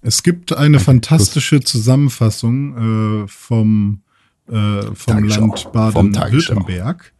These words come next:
Speaker 1: Äh, auf baden württemberg punkt de wurden nochmal alle Regeln und,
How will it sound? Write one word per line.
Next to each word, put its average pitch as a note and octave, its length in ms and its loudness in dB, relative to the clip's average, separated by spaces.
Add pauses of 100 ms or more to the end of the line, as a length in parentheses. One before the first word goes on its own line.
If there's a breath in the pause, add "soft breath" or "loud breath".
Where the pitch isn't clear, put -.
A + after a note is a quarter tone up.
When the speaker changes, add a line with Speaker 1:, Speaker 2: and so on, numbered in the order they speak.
(540 soft breath)
Speaker 1:
Äh, A#2 60 -8
auf G#2+ 460 -2
baden A2+ 580 0
württemberg A#2 920 0
punkt - 40 -10
de A2+ 480 0
wurden A2+ 300 0
nochmal A2+ 320 0
alle A2 440 0 (440)
Regeln A2 680 2
und, G#2 420 -4